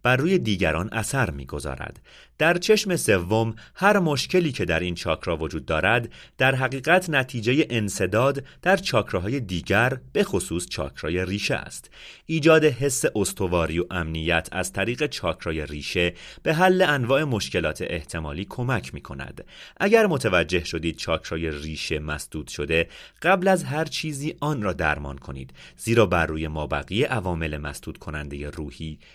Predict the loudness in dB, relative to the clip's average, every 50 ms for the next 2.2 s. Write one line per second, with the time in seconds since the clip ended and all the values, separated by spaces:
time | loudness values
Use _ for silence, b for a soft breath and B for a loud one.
0 | b b -6 -4 -4 -4 -4 -8 -6 -6 -8 -8 -10 b b b b -2 0 0
1 | 0 0 -4 -4 -4 -4 -6 -2 -2 0 -2 -2 0 -2 -2 -2 -2 -6 -12 -10
2 | -10 -10 -12